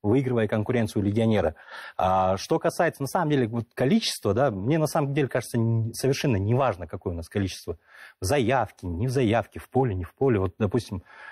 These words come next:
Рафаэль, у меня личное пожелание,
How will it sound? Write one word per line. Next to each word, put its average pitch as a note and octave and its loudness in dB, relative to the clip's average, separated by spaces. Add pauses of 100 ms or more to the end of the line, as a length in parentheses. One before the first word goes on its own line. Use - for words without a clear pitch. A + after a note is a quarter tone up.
(100)
Рафаэль, A#2+ 0
у G#2 0
меня G#2 0 (460)
личное A2 0
пожелание, G#2+ 0